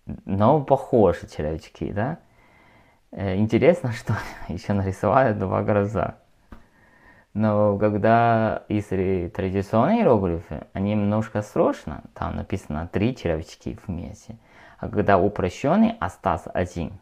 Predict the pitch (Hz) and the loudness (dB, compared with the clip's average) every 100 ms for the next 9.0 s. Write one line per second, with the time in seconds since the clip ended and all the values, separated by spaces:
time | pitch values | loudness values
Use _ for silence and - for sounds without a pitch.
0 | _ _ _ _ _ _ _ _ _ _ | _ _ _ _ _ _ _ _ _ _
1 | 82 95 - 101 156 170 107 87 92 - | -10 -10 -6 -4 -2 -2 -2 -4 -10 -8
2 | 92 95 - - - - - 92 123 - | -4 -4 -6 -8 -8 -8 -10 -6 -6 -6
3 | _ _ _ _ _ _ - - 92 - | _ _ _ _ _ _ -14 -12 -12 -20
4 | _ 113 - _ _ _ _ _ _ _ | _ -20 -20 _ _ _ _ _ _ _
5 | _ _ _ _ _ _ _ _ _ - | _ _ _ _ _ _ _ _ _ -20
6 | - 180 208 202 - _ _ _ _ - | 0 2 2 -2 -8 _ _ _ _ -12
7 | - 123 135 139 123 127 - 156 160 175 | -4 0 0 0 -4 -6 -8 -6 -4 -6
8 | - _ - 101 120 131 131 120 127 131 | -12 _ -8 -2 -2 -2 -4 -2 -2 -2